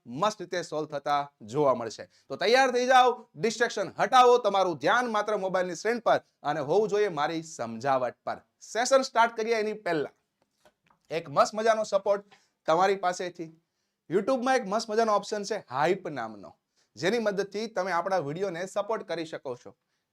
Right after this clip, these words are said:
કઈ રીતે સપોર્ટ? તમે જ્યારે વીડિયોને લાઈક કરો છો એની બાજુમાં હાઇપ નામનો ઓપ્શન આવે છે, એના પર ક્લિક કરવાથી આપણા વીડિયોને પોઇન્ટ મળશે અને એ પોઇન્ટથી આપણો વીડિયો બૂસ્ટ થશે. મતલબ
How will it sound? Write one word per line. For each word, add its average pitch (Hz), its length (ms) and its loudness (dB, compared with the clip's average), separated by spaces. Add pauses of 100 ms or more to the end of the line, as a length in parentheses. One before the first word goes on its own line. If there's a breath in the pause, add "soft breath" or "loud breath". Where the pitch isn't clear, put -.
(160)
કઈ 240 340 6
રીતે 247 260 -2
સપોર્ટ? 214 480 -2
તમે 208 160 -4
જ્યારે 220 200 2
વીડિયોને 208 340 0
લાઈક 180 360 -2
કરો 180 220 -2
છો 190 100 -6
એની 185 160 -4
બાજુમાં 170 500 2
હાઇપ 202 420 0
નામનો 180 260 -4
ઓપ્શન 151 320 -6
આવે 107 200 -8
છે, - 160 -20 (600)
એના 254 240 4
પર 254 140 0
ક્લિક 214 280 -6
કરવાથી 185 360 -2
આપણા 180 240 0
વીડિયોને 175 460 -2
પોઇન્ટ 214 400 -2
મળશે 135 400 -8 (960)
અને 262 240 2
એ 247 300 0
પોઇન્ટથી 202 520 -4
આપણો 175 360 -2
વીડિયો 175 340 -4
બૂસ્ટ 143 500 -6
થશે. 120 260 -10
મતલબ 185 480 4